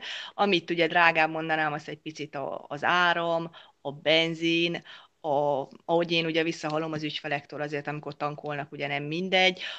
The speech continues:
A boltokba is ugye, amik árak vannak, ö, tény is van, hogy Olaszországban is mi, mi, azóta, mióta a lírából lett ugye az euró, azért fe-, megnövekedtek az árak.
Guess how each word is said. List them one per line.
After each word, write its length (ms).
A 220
boltokba 680
is 220
ugye, 180
amik 220
árak 360
vannak, 640
ö, 180
tény 240
is 140
van, 100
hogy 120
Olaszországban 600
is 120
mi, 180
mi, 280
azóta, 460
mióta 380
a 60
lírából 560
lett 240
ugye 180
az 140
euró, 300
azért 360
fe-, 260
megnövekedtek 720
az 120
árak. 340